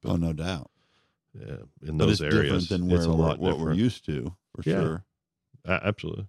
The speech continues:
Speaker 2: But Kansas, you got fishing, a lot of, like, open ponds,
Speaker 1: Got
Speaker 2: and of
Speaker 1: several
Speaker 2: course we got
Speaker 1: lakes
Speaker 2: the
Speaker 1: and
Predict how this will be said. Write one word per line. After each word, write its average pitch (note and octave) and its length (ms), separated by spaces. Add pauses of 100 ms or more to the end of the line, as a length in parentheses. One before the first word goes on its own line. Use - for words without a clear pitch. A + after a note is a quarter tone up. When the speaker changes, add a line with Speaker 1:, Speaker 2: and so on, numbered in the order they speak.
(220)
Speaker 2:
But - 120
Kansas, C#3 380
you B2 60
got B2 180
fishing, A#2+ 540
a D3 40
lot A2+ 180
of, F#2+ 120 (140)
like, F#2 220 (180)
open G2 360
ponds, F#2+ 520
Speaker 1:
Got E2+ 100
Speaker 2:
and D#2 220
of - 40
Speaker 1:
several F2+ 240
Speaker 2:
course D2+ 120
we D2 100
got - 40
Speaker 1:
lakes E2+ 120
Speaker 2:
the D#2 140
Speaker 1:
and E2 80